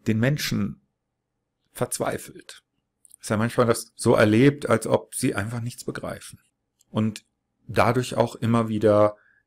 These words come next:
ihm nur Schmerz erzeugen. Ja, lasst uns also mal hinschauen, warum sind die Fische so geheimnisvoll, wie Salome hier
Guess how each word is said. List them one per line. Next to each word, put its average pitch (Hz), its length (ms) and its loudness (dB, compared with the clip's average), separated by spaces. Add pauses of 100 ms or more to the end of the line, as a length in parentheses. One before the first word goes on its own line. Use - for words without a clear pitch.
(100)
ihm 110 440 -2
nur 101 340 2
Schmerz 104 420 -4
erzeugen. - 600 -16 (580)
Ja, 127 140 0
lasst 156 280 0
uns 202 120 0
also 180 240 6
mal 151 140 6
hinschauen, 160 600 4
warum 170 520 0 (200)
sind 180 580 -2 (260)
die 156 100 -2
Fische 147 720 -2 (480)
so 117 200 -2
geheimnisvoll, 117 960 -4 (460)
wie 98 320 -6 (100)
Salome 90 540 2
hier 82 580 -6